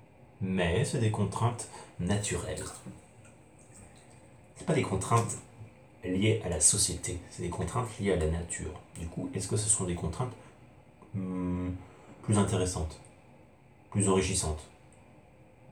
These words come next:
La contrainte de faire pousser tes salades. D'ailleurs, ça me fait penser qu'il faut que j'aille acheter un potager. J'ai une terrasse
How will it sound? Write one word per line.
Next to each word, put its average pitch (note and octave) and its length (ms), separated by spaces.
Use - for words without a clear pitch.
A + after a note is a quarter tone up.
La F2 100
contrainte G2+ 640
de F#2 80
faire F2+ 220
pousser G2 420
tes F2 100
salades. D#2 380
D'ailleurs, G2+ 160
ça G2 60
me F#2 60
fait F2 120
penser E2+ 280
qu'il - 100
faut D#2+ 120
que D#2 60
j'aille D#2 220
acheter D#2+ 260
un D2 60
potager. D2+ 480
J'ai F2+ 140
une F#2 140
terrasse - 580